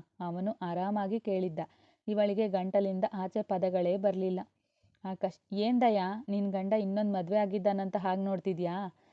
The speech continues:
ಸಾಮ್ರಾಟ್ನನ್ನೇ ದಿಟ್ಟಿಸಿ ನೋಡುತ್ತಿದ್ದವಳನ್ನ ಪಂಚೆ ಹಾಕಿದ್ದಕ್ಕೆ ಹೀಗೆ ನೋಡ್ತಿದ್ದಾಳೆಂದು ತಿಳಿದವ ತಮಾಷೆಯಾಗಿ ನುಡಿದ.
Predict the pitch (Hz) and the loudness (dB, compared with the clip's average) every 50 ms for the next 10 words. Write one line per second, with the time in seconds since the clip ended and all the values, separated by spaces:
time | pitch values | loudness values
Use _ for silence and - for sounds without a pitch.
0 | _ _ _ _ - 202 185 190 196 202 196 190 - 202 196 190 196 202 180 165 | _ _ _ _ -4 -2 -2 0 2 2 2 0 0 -2 -2 -2 -2 -2 0 0
1 | 196 190 - - 214 - - 202 196 190 185 185 190 - 202 190 170 190 185 185 | -2 -2 -2 -4 -4 -2 -2 -2 -2 -2 -2 -2 -2 -2 -2 0 2 2 2 2
2 | 185 196 214 233 214 185 - - 190 190 190 - 226 196 208 196 180 - - 202 | 2 0 0 0 -2 -2 0 -2 -2 -2 -2 -2 -2 -2 -2 -2 -4 -2 -4 -2
3 | 175 190 190 185 - 214 196 202 196 185 190 190 180 180 185 165 - - 202 175 | 0 0 -2 0 -2 -2 -2 0 0 0 0 -2 -2 -2 -4 -4 -4 -4 -4 0
4 | 180 185 180 185 185 180 185 180 - 185 185 180 175 196 214 226 214 - 190 185 | 0 0 2 0 0 -2 -4 -4 -2 -2 -2 0 0 0 0 0 0 0 0 -2
5 | 180 180 185 196 - - 196 190 185 180 202 196 190 185 170 170 | -2 -2 -4 -4 -2 -2 -2 -2 -2 -2 -4 -4 -4 -4 -4 -4